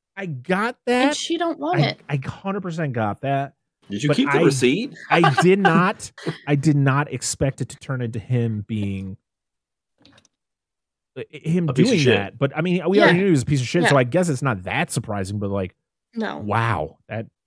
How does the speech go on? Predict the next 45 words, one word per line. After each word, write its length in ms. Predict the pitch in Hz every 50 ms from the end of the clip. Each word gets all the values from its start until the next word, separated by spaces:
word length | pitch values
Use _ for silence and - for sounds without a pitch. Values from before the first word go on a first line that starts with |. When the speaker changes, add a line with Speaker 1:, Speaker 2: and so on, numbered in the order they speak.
| _ -
Speaker 3:
It's 80 | 123
Speaker 1:
took 80 | 156 196
Speaker 3:
like 100 | 160 117
Speaker 1:
a, 20 | -
Speaker 3:
tears 420 | - - 139 139 135 120 113 110
Speaker 1:
that 140 | 120 123 -
Speaker 3:
of 40 | -
being 200 | 92 90 82 76
a 40 |
piece 280 | - - 80 78 - -
of 60 | 71 -
shit. 340 | - 80 71 71 - - - - - _ _ _ _ _ -
Speaker 1:
Oh, 200 | 135 131 107 110 -
I 80 | 123 127
mean, 220 | 127 131 120 113
it, 60 | - - 127 127 123 95 113 135
it, 180 | 127 120 98
it 100 | 92 139
was 140 | 131 120 -
the 100 | - 120
point 220 | - - 143 135
where, 100 | 127 120
like, 200 | 110 107 101 95 - _ _ _ _ _ _ _ _
he's 240 | - - 147 156 165
not 160 | 190 196 196 185
even, 280 | 160 147 123 104 98 - _
he's, 280 | - 131 143 143 143 -
like, 200 | 160 139 110 - _ _ _ _ _ _ _
taking 200 | - 127 135 143
her 80 | 127 107
shirt 260 | - - - 117 120 135
off 220 | 143 139 131 -
and, 80 | 120 101
like, 140 | 95 -
kissing 280 | _ - 139 - - 156
her, 80 | 156 147
and 140 | 110 98
she's 180 | - 127 120 -
like, 140 | 147 139 -
"Stop 380 | _ - - 226 254 269 - -
it, 140 | 208 196 -
stop." 400 | _ _ - 240 254 285 - -
And 80 | 165 156
I'm 80 | 143 147
like, 220 | 139 120 110 _